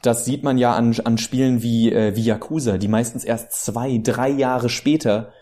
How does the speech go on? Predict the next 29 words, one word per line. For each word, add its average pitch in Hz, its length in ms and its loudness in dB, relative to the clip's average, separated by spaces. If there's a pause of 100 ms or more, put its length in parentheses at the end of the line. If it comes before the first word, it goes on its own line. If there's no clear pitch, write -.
(200)
in 120 140 4
Amerika 127 420 2
und 113 160 0
Europa 113 380 0
erscheinen, 107 440 -2
nach 110 160 0
vielem 156 500 -4
Betteln 143 420 0
und 123 200 0
Flehen, 139 680 0 (240)
was - 720 -4
daran 120 340 0
liegt, 117 340 -8
dass 110 300 -4
die 110 220 -6
verkauften 113 540 -4
Einheiten 131 540 0
sich 117 220 -4
meistens 120 600 -2 (600)
in 127 160 2
den 131 200 4
unteren 156 720 2
Hunderttausender 151 1200 0
Regionen 165 680 -2
befinden, 185 720 2
also 113 320 2
worldwide 147 720 2 (220)
neben 147 300 2
Japan 190 640 -4